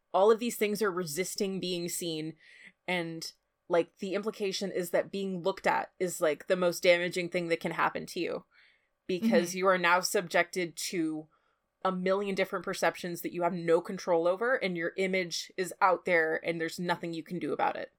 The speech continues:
Speaker 2: Mm-hmm.
Speaker 1: And you're not being treated as a person, and you're not even being treated as an animal. You're just being treated as entertainment. So when we get a reference to Nope in a song on an album that is so much about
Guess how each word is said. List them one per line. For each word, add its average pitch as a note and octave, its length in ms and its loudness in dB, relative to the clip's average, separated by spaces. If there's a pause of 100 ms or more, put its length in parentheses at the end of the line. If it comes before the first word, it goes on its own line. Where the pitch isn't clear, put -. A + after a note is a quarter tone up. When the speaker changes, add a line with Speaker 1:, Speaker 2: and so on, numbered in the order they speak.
(120)
Speaker 2:
Mm-hmm. G#3 260 -2 (240)
Speaker 1:
And E3+ 360 -2
you're F#3 160 4
not F3 320 6
being F#3 180 -4
treated E3 480 2
as E3 580 4 (300)
a - 60 -4
person, C4 540 -2
and - 120 -4
you're F3+ 140 -2
not F3+ 280 0
even G3+ 180 -4
being F#3 180 -8
treated F3+ 320 -2
as E3+ 140 4
an E3 120 -4
animal. D#3+ 460 0
You're D#3 140 -4
just E3+ 260 -4
being E3 180 -6
treated D#3+ 300 -4
as D#3 140 2
entertainment. - 580 -8 (100)
So G3+ 520 4 (380)
when G3 200 2
we G3+ 80 -2
get G#3+ 200 8
a C4 40 8
reference C#4+ 500 2
to B3+ 140 0
Nope G#3+ 520 4 (520)
in F#3 440 -2 (280)
a F#3+ 80 -2
song A3 560 4
on G3 160 4
an G3 180 0
album F3+ 400 6
that - 140 -6
is - 140 -8
so G3+ 240 -2
much A3+ 180 -2
about F3+ 640 2